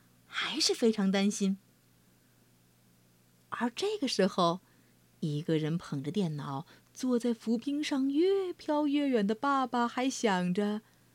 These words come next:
，“呃，如果我能联系上我在 Icebook 上的五百三十二个朋友，嗯。”一大早，我们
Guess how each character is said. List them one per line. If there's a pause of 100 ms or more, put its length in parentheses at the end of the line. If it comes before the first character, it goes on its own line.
(540)
，“呃，
如
果
我
能
联
系
上 (340)
我
在
Icebook
上
的
五
百
三
十
二
个
朋
友，
嗯。” (1600)
一
大
早， (280)
我
们